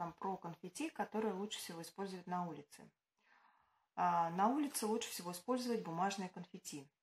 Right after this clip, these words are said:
А, бумажные конфетти у нас представлены в различных формах, а, в различной цветовой гамме.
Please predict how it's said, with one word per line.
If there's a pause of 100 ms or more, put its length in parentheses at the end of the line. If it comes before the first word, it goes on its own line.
(260)
А,
бумажные
конфетти
у
нас
представлены
в
различных (100)
формах,
а, (260)
в
различной
цветовой
гамме.